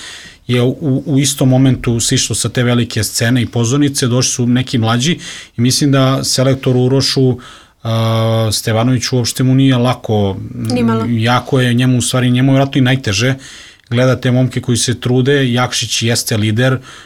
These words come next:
Speaker 1: a, tu su i Strahinja i Viktor Rašović, jel tako, tu je i, i, i Dušan Mandić koji ima strašnu levu ruku kao nekad Filip Filipović i on je bio deo ekipe koja je osvajala zlata, ali treba,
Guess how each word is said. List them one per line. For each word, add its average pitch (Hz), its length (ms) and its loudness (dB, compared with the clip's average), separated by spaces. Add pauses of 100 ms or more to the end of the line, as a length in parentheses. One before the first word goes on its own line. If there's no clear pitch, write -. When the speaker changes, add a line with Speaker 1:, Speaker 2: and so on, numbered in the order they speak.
(120)
Speaker 1:
a, 107 220 -2
tu 120 200 -2
su 117 180 -2
i 110 80 0
Strahinja 113 460 -2
i 110 40 0
Viktor 110 320 -2
Rašović, 107 420 -2
jel 101 100 -2
tako, 110 340 -4
tu 110 200 -4
je 107 100 0
i, 107 100 0
i, 107 400 -2
i 113 60 -4
Dušan 113 360 -2
Mandić 107 380 0
koji 113 120 -4
ima 107 100 0
strašnu 107 400 -2
levu 107 180 0
ruku 110 320 -2 (320)
kao 104 160 0
nekad 107 300 -2
Filip 110 280 -2
Filipović 110 680 -2
i 117 40 0
on 107 140 0
je 110 60 -2
bio 113 160 0
deo 113 240 -2 (200)
ekipe 110 340 -4
koja 120 180 -2
je 113 40 2
osvajala 117 380 0
zlata, 107 520 -2 (420)
ali 117 340 2
treba, 135 480 2